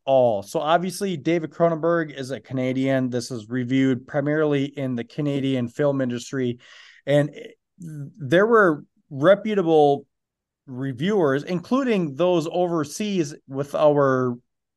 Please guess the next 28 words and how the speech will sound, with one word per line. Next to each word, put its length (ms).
I 100
would 160
say, 160
our 140
British 680
confidants, 800
that 180
were 140
saying 460
that 340
if 160
this 220
is 140
produced 720
in, 500
you 140
know, 100
purported 540
by 220
the 420
Canadian 320
film 240
industry, 480
that 240
they 320
probably 320
shouldn't 320
review 640